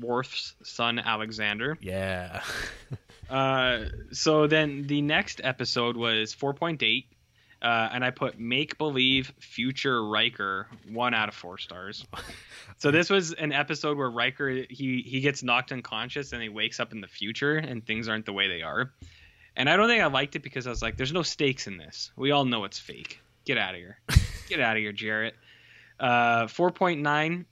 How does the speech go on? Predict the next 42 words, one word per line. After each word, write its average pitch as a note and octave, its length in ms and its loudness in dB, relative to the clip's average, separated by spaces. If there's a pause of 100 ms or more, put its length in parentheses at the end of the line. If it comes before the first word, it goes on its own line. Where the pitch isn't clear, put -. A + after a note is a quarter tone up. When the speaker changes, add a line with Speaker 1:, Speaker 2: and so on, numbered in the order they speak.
Speaker 1:
Picard D#3 500 2
Wesley C3+ 540 -2
Road A#2 360 -4
Trip A#2 340 -2 (200)
Part C3 340 -2
Two A#2+ 480 -2 (380)
to C3+ 100 -2
the B2 80 -6
planet A#2+ 640 -2
Dune, A#2 480 -6 (560)
two C#3+ 240 2
out A2 100 4
of - 60 -8
four F#2 200 -14
stars. G2+ 460 -10 (680)
So - 120 -4
Picard E3 360 2
and D3 140 0
Wesley C3+ 520 -2
Speaker 2:
Oh, - 160 -4
Speaker 1:
end C3 220 -2
up C3 180 0
on, B2 140 2
like, B2 340 2
the C3 80 -4
Dune B2 360 -2
planet. F#3 380 -2
Speaker 2:
fuck, F3 180 4
that's, A2 320 4 (120)
that's - 340 4 (300)
season A#2 360 0
four? B2+ 520 -4 (520)
Speaker 1:
Yeah, - 240 4
four C#3+ 200 0
point D#3+ 140 4
nine. E3 500 4
Speaker 2:
Damn. E2+ 100 -12
See, - 140 0
I - 20 6
remember C4+ 220 4
that G#3 120 10
episode, D3 340 2